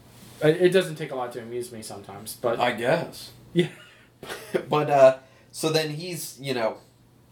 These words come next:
Speaker 2: Eddie's not too happy that the video got out, and he's miffed as to how that happened.
Speaker 1: Yes.
Speaker 2: And, uh, you know, Lee's just basically
Speaker 1: "Oh,
Speaker 2: like,
Speaker 1: it's local, it's local. It's not even gonna hit national news. It's
Speaker 2: Yeah.
Speaker 1: gonna be fine. We're gonna get it taken care of."
Speaker 2: He's like, "I have no idea how it happened. Everyone's got their price, you know, they,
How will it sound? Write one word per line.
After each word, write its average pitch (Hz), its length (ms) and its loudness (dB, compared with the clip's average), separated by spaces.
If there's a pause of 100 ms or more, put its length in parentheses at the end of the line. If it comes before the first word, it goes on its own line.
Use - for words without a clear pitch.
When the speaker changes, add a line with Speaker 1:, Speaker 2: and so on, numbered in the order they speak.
(360)
Speaker 2:
Eddie's 123 260 2
not 107 200 -6
too 120 100 -2
happy 113 280 -2
that 104 160 -10
the 117 60 -12
video 120 380 2
got 113 240 -2
out, 113 220 0
and 113 80 -10
he's 110 280 -14
miffed 113 440 -6
as 104 240 0
to 90 180 -6
how 123 320 0
that - 180 -6
happened. 107 500 -4
Speaker 1:
Yes. 127 400 -4
Speaker 2:
And, 117 260 0
uh, 113 380 0
you 120 100 -2
know, 120 160 2
Lee's 131 420 0
just 123 220 -4
basically 120 380 -4
Speaker 1:
"Oh, 262 220 4
Speaker 2:
like, 269 100 4
Speaker 1:
it's 269 100 -4
local, 226 340 2
it's 185 120 -2
local. 202 200 -4
It's 131 160 -12
not 196 180 0
even 185 140 4
gonna 160 260 -4
hit 147 300 -4
national 143 420 -4
news. 120 260 -4
It's 120 100 0
Speaker 2:
Yeah. 123 140 6
Speaker 1:
gonna 131 120 2
be 143 80 0
fine. 123 240 -6
We're 131 100 -4
gonna 135 140 -4
get 127 140 2
it 120 80 -8
taken 120 260 -4
care 104 200 -6
of." - 120 -12
Speaker 2:
He's 120 160 0
like, 127 140 6
"I 160 120 6
have 139 120 -2
no 131 100 -2
idea 113 340 -6
how 110 180 -2
it 107 60 -4
happened. 107 260 -6
Everyone's 123 320 -2
got 104 180 -6
their 98 120 -12
price, - 400 -8
you 101 80 -10
know, 98 320 -6
they, 107 220 -6